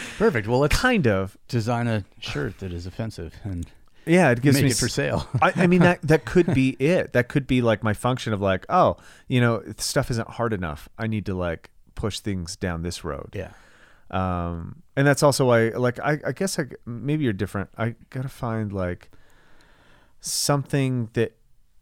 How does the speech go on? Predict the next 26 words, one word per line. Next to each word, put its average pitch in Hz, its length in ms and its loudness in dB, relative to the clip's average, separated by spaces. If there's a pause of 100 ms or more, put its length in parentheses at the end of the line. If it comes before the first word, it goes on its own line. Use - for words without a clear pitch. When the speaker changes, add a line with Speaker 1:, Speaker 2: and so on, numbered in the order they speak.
(240)
Speaker 2:
captivates 107 840 -2
me 92 460 -4 (140)
that's, - 200 -6
like, 107 280 -2
almost 120 500 -2
like 95 240 0
obsession, 92 840 -4 (100)
but 104 140 -4
gives 104 220 -4
me 107 100 -2
enough 98 300 -2 (120)
leeway 95 680 -4 (140)
to 104 120 -6
go, 87 340 -2
like, 87 200 -8
let 92 160 -4
it 85 120 -8
go 82 180 -4
and 78 100 -8
come 76 120 -10
back 73 320 -8
to - 120 -12
it. - 160 -14
Speaker 1:
Mm. 92 220 -8 (1000)
Speaker 2:
And 113 180 -2
so 98 500 0